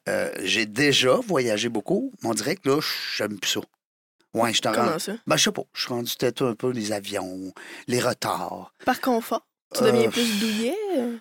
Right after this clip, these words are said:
Speaker 1: la respiration dans les airs, les airs, là, tu sais, tout.
Speaker 2: Ok.
Speaker 1: Euh, les microbes. Je suis rendu, non, vieux bonhomme. Ben oui, vraiment.
Speaker 2: <laughs>
Speaker 1: Mais ça va peut-être m'arriver. Mon doc, elle, elle me dit que ça va revenir.
Speaker 2: Ah, pour vrai?
Speaker 1: Oui, oui. Elle
Speaker 2: Ok.
Speaker 1: dit là, c'est parce que t'es, t'es, t'es, t'es dans une phase, là.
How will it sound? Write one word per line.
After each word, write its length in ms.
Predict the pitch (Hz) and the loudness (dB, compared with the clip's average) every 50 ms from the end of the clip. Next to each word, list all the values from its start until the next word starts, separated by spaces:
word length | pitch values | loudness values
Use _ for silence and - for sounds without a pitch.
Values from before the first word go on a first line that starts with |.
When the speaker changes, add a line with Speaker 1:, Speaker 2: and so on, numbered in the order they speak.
| _ | _
Speaker 1:
la 120 | - 113 117 | -4 -2 0
respiration 680 | 123 131 - - - 135 117 123 117 - - 127 120 | 2 2 2 0 0 -2 -2 0 0 0 0 0 0
dans 80 | 123 120 | -2 -2
les 200 | 120 117 107 104 | -2 -2 -2 0
airs, 220 | 110 98 98 104 | 0 0 2 2
les 260 | 110 123 127 123 113 120 | 2 2 0 0 0 0
airs, 300 | 107 101 104 104 107 117 | 0 0 0 -2 -2 -2
là, 120 | 117 110 | -4 -4
tu 80 | - - | -4 -4
sais, 60 | 123 | -4
tout. 160 | - - 123 - - - - - _ _ - - - | -2 -4 -4 -4 -6 -12 -18 -18 _ _ -12 -4 -2
Speaker 2:
Ok. 240 | 247 247 254 247 - - - | 0 0 0 -2 -4 -8 -8
Speaker 1:
Euh, 240 | - 107 110 104 107 | -6 -4 -4 -4 -2
les 120 | 107 127 | -2 -2
microbes. 580 | 135 143 135 - - 135 117 92 90 90 - - | -2 0 0 0 0 0 0 0 -2 -2 -4 -4
Je 280 | 117 117 - - - 123 | -4 -4 -2 -2 0 0
suis 140 | - - | 2 4
rendu, 420 | 151 151 147 131 143 147 147 143 135 | 4 4 4 4 2 2 4 4 4
non, 260 | 139 147 151 135 - - | 4 4 2 2 0 0
vieux 160 | 131 160 196 | 0 2 2
bonhomme. 260 | 208 214 196 131 - - - - | 4 4 2 2 0 -4 -6 -4
Ben 120 | - 208 | -2 0
oui, 180 | 220 170 - - | 0 -2 -2 -4
vraiment. 300 | - 139 156 151 - - - 440 - | -4 -2 0 2 2 2 2 0 -2
Speaker 2:
<laughs> 140 | - 508 - | -2 -2 0
Speaker 1:
Mais 80 | 151 143 | 2 4
ça 140 | - 190 | 4 4
va 60 | 196 196 | 4 4
peut-être 160 | 285 294 277 | 2 2 2
m'arriver. 380 | 247 165 139 147 151 - 139 - - 120 117 - - - - | 2 2 2 4 4 4 2 2 -2 -6 -6 -6 -8 -6 -2
Mon 180 | 165 156 139 143 | 2 2 4 4
doc, 220 | 147 208 247 - 269 | 4 4 2 2 0
elle, 80 | 180 147 135 127 120 | 0 0 0 0 0
elle 40 | 117 | 0
me 40 | 113 | 0
dit 160 | 110 127 139 | -2 -2 -2
que 120 | - 139 120 | 0 0 0
ça 140 | - 127 | 2 2
va 100 | 113 113 | 2 0
revenir. 320 | 107 104 104 87 85 - - _ _ _ _ _ _ _ _ - | 0 0 -2 -4 -6 -8 -14 _ _ _ _ _ _ _ _ -2
Speaker 2:
Ah, 100 | - 247 | -2 0
pour 140 | - 233 214 | 2 0 2
vrai? 160 | 233 254 349 453 - | 2 2 0 0 2
Speaker 1:
Oui, 100 | - 147 170 | 4 6 6
oui. 220 | 175 160 131 101 98 | 8 8 6 4 4
Elle 120 | 107 117 | 2 2
Speaker 2:
Ok. 40 | 120 | 2
Speaker 1:
dit 100 | 113 180 | 2 2
là, 140 | 131 139 143 | 2 4 2
c'est 100 | 135 - | 2 2
parce 160 | - 120 107 | 2 0 0
que 100 | - - | 0 0
t'es, 260 | 113 98 - 110 104 | -2 0 0 0 0
t'es, 200 | 92 - 104 98 | 0 -2 -4 -4
t'es, 240 | 92 - 101 92 85 - - - - - - - - - - - - - - _ _ | -4 -4 -6 -6 -6 -10 -14 -18 -18 -18 -18 -18 -20 -20 -20 -20 -20 -20 -20 _ _
t'es 120 | - 117 110 | -6 -2 0
dans 160 | 120 120 120 | 2 2 2
une 200 | 110 127 127 117 | 2 0 0 -2
phase, 520 | - - 117 - - - - - - - 113 | -2 -2 -4 -4 -6 -10 -14 -12 -12 -10 -10
là. 120 | 113 117 | -10 -12